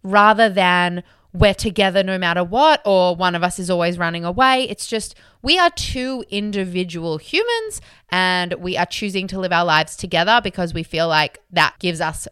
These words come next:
a more enriching life, but that we don't have to be so on top of each other.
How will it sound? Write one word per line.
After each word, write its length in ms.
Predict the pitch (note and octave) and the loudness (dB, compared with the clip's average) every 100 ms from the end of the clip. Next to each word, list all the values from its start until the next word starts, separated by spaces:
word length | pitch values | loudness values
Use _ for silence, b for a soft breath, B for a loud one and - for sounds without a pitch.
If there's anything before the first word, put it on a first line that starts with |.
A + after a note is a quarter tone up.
| - | -6
a 60 | |
more 280 | F3+ E3+ E3+ | -4 -2 -2
enriching 460 | E3 D#3+ E3 F3+ D#3 | -2 -6 -6 -8 -2
life, 360 | D#3 C4+ G#4+ - b b b | 2 2 -2 -16 b b b
but 140 | A3+ - | -2 0
that 100 | A#3 | -4
we 120 | A#3 | -2
don't 220 | G#3+ B3+ | 0 2
have 160 | D4 - | 0 -2
to 80 | |
be 120 | D4+ D4+ | -4 -4
so 400 | - G#3 A#3 G3 | 0 2 2 2
on 140 | G3+ | -2
top 180 | F#3+ G#3 | -2 -4
of 100 | C4 | -4
each 200 | D4 - | -4 0
other. 180 | E4 | 2